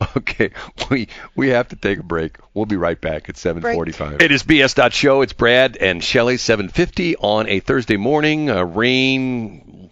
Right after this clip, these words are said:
Speaker 1: should taper off. We still have a chance of showers throughout the day. Not as much as last night, yesterday afternoon, but still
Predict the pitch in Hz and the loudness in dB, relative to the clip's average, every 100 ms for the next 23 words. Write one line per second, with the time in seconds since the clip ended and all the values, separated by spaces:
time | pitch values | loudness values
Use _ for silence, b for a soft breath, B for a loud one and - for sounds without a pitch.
0 | - - - 135 - 135 113 113 117 113 | -16 -6 -6 -4 -2 0 2 4 4 0
1 | - 92 117 104 92 - 104 95 85 - | -4 -6 -2 0 -2 0 0 -2 -6 -2
2 | 98 95 - 92 - 85 92 87 B B | 0 0 0 -2 0 0 2 0 B B
3 | - 240 240 180 185 - 147 131 123 123 | 2 4 4 4 2 2 2 4 4 2
4 | 107 107 120 107 98 104 98 92 - 95 | 2 2 -2 -4 -2 0 2 2 0 -2
5 | 90 87 82 - - 92 | -2 -2 -2 -2 -2 -2